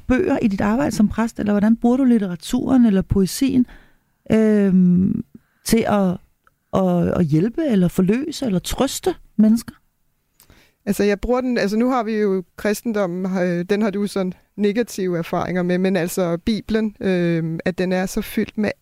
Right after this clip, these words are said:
Speaker 2: alle mulige historier, øh, og, og, og fiaskoer og fejl og, og succeser og, altså, finurligheder og hvad,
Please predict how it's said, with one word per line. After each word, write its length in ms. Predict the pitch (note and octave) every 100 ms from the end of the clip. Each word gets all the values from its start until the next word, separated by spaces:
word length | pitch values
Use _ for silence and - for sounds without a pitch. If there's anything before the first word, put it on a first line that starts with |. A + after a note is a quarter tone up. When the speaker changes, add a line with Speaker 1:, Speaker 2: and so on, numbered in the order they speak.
| -
Speaker 2:
alle 280 | F#3+ G3+ A#3
mulige 340 | G3+ G3 G3+
historier, 760 | F#3+ - G3+ F#3 - F#3+ F#3 E3+
øh, 400 | E3 D#3+ D#3 D#3+ _ _ _ _ _ _ - _ _ _ -
og, 560 | F3 E3 D#3+ D#3 - - -
og, 320 | - F3 E3 -
og 100 | E3+
fiaskoer 720 | - - F3+ - - G#3 F3+
og 140 | F3+ E3
fejl 640 | - - F3+ F3+ F#3+ F#3
og, 560 | - E3+ D#3+ D#3 D#3 E3 D#3 - _ _ _ _ _
og 340 | A3 E3+ D#3+ D#3+
succeser 640 | - E3+ - G#3+ F#3+ F#3
og, 440 | G3 E3+ E3+ E3 E3+ _ _ _ - - _ _ _ - -
altså, 260 | F#3+ - G3
finurligheder 840 | A3+ G#3 A#3 - A3+ A#3+ G#3 F3
og 200 | F3+ F#3
hvad, 220 | F#3 F3+